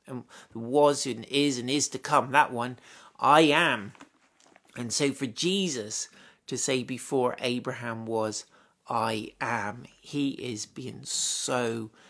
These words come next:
clear and so provocative. He's identifying himself as none other than the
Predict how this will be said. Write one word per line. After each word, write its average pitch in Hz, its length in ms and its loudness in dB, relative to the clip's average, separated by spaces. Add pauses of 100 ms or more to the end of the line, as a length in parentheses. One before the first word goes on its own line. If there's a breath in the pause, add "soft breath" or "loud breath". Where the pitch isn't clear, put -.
(260 soft breath)
clear 113 400 -4
and 113 160 -12
so 139 400 2
provocative. 131 840 -4 (360 soft breath)
He's 127 240 -6
identifying 127 960 -2
himself 113 500 -6
as 127 220 -10
none 131 420 -2
other 120 280 -2
than 113 240 -8
the 110 140 -10